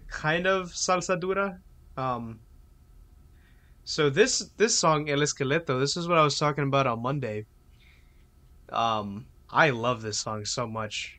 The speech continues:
I love the storytelling in it. And I forget you don't know what it's saying, so I'm like, "Fuck, I can't." But so, um, um, do you remember exactly the gi-, like, do you remember the gist of what I told you the song was about?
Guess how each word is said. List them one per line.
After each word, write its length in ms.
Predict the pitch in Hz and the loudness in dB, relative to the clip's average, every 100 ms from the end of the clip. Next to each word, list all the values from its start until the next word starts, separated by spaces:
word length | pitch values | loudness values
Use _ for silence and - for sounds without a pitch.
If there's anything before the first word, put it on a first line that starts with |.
| - | -8
I 120 | 120 | -4
love 240 | 120 131 123 | 0 -2 -2
the 100 | 113 | -6
storytelling 880 | - 127 127 131 151 143 147 151 | -2 0 0 0 0 0 0 -2
in 120 | 151 | -4
it. 160 | 156 151 - - - - - - - - - - - | -4 -6 -14 -20 -20 -20 -20 -20 -20 -20 -20 -20 -8
And 100 | 123 | -6
I 40 | |
forget 320 | 123 135 151 147 | -6 -2 0 0
you 100 | 139 | 0
don't 260 | 143 147 | -2 -2
know 80 | 131 131 | -2 -2
what 80 | 123 | -2
it's 160 | - - | -4 0
saying, 400 | 135 123 113 117 - - - | 0 -2 -6 -12 -16 -20 -20
so 160 | - 127 | -8 -6
I'm 80 | |
like, 140 | 120 120 | -6 -8
"Fuck, 280 | - 135 113 | -2 -2 -2
I 100 | 107 | -6
can't." 280 | 143 131 - - - - | -6 -8 -10 -20 -16 -6
But 260 | 127 143 | -6 -4
so, 220 | 151 147 | -2 0
um, 380 | 139 135 127 123 - - - - - - - - - - | 2 0 -2 -8 -14 -20 -20 -20 -20 -20 -20 -20 -10 -2
um, 580 | 135 120 113 107 107 107 - - - - - - - - - - - - - - - 143 | 0 2 0 -4 -8 -14 -20 -20 -20 -20 -20 -20 -20 -20 -20 -20 -20 -20 -20 -18 -8 -2
do 80 | |
you 60 | 151 | 2
remember 240 | 165 180 | 4 4
exactly 480 | 180 156 160 165 170 | 4 6 4 4 0
the 100 | 147 | -2
gi-, 160 | 135 147 | -4 -2
like, 120 | 147 | -4
do 140 | 139 156 | -2 -2
you 20 | |
remember 180 | 175 175 | 0 0
the 60 | 135 | 0
gist 260 | 143 139 | -2 0
of 60 | 143 | 2
what 120 | 139 | 2
I 40 | |
told 240 | 135 139 139 | 4 0 -2
you 60 | 139 | -4
the 80 | |
song 220 | 131 135 139 | -4 -2 -2
was 140 | 131 | -4
about? 260 | 131 139 | -4 -6